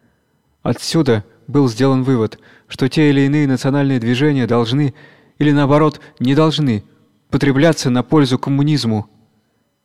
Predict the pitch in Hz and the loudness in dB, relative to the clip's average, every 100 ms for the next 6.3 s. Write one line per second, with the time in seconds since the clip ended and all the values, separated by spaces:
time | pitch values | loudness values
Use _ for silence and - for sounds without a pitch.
0 | - 117 147 123 - _ _ _ _ - | -10 -4 -2 -2 -4 _ _ _ _ -6
1 | 127 147 131 - 127 120 156 139 123 120 | -2 0 0 0 -2 2 2 0 -2 -4
2 | - 139 113 117 - 123 110 113 - 139 | 0 0 2 -2 -2 -4 -2 -6 -4 -2
3 | 117 110 - - - _ - - 127 151 | -2 -2 -8 -20 -20 _ -18 -10 0 2
4 | 143 139 127 - 127 135 147 139 - 147 | 2 0 -2 -4 0 2 2 -2 -2 0
5 | 131 120 120 113 131 123 - 123 127 113 | 0 -2 -4 0 0 0 -2 -2 -2 -2
6 | 107 120 | -4 -4